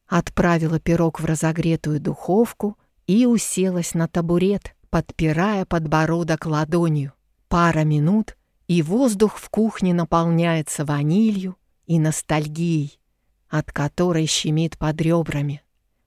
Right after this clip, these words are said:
Олеся закрыла глаза, вспоминая, как бабушка в саду трясла яблони, а она, смеясь, ловила плоды фартуком. Кухня стала тем местом,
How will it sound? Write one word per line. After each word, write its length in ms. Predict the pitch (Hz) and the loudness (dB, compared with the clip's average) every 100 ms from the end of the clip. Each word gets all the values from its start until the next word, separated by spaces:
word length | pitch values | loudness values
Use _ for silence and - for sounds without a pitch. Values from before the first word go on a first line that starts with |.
| _ | _
Олеся 640 | 185 175 196 208 - 180 | 0 2 4 2 2 0
закрыла 600 | 170 180 - 185 180 175 | 2 0 0 0 2 0
глаза, 600 | 156 160 165 156 175 202 - _ _ | 0 0 0 0 -2 -2 -6 _ _
вспоминая, 680 | - - 190 208 220 240 220 | -16 2 4 6 6 4 2
как 220 | 214 196 | 0 0
бабушка 500 | 214 226 202 - 202 | 0 0 0 -4 -4
в 40 | |
саду 420 | - - 196 214 214 | -4 -2 0 2 2
трясла 460 | 196 202 - 202 | 0 -2 0 0
яблони, 680 | 190 202 214 180 156 151 151 _ _ _ | 2 2 0 0 0 0 -4 _ _ _
а 220 | 165 170 | 2 4
она, 300 | 165 180 208 | 4 2 2
смеясь, 760 | - - 165 160 190 208 - - _ _ _ | -2 -2 -2 0 0 -2 -4 -14 _ _ _
ловила 600 | 165 165 165 180 262 220 | 2 4 4 2 2 2
плоды 480 | 190 175 175 165 196 | 0 0 0 2 0
фартуком. 760 | 185 - 190 180 - - 156 156 _ _ _ _ | 0 -2 -2 -2 -6 -6 -6 -8 _ _ _ _
Кухня 460 | 196 190 - 165 160 | -2 -2 0 -2 -2
стала 460 | - 170 170 165 | -2 0 2 0
тем 280 | 160 170 160 | -2 -2 0
местом, 600 | 160 180 220 - 175 175 | 0 0 -2 -4 -6 -8